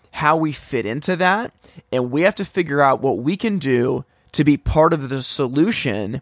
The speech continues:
with the people who are legislating it, because if you stand up against it, I mean, seriously, you're, you're going against a tidal wave,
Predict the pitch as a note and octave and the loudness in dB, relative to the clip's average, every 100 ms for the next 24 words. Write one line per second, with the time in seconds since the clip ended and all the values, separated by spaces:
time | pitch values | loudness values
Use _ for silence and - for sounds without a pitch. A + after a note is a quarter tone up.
0 | - D3 C#3+ C3+ D#3+ D3 D#3 C3 A#2+ E3 | -4 -2 -2 0 0 -2 -2 -2 0 -2
1 | - - B2 A2 A2+ A#2 C3+ E3 C#3+ - | -2 0 0 0 -6 -6 -4 0 0 -2
2 | - - _ _ _ C3 D3+ G3+ - F3+ | -14 -20 _ _ _ -8 -2 -2 0 2
3 | D#3 B2+ B2 E3 - C3 A#2 A#2+ - D#3 | 2 0 0 -2 0 -2 -2 -2 0 2
4 | E3 - A2 C3+ D#3+ C3+ D#3+ E3+ D3 C3 | 2 0 0 0 0 -2 -2 2 2 0
5 | B2+ - - - C#3+ A#2 - - - | -4 -8 -10 0 0 0 -4 -8 -12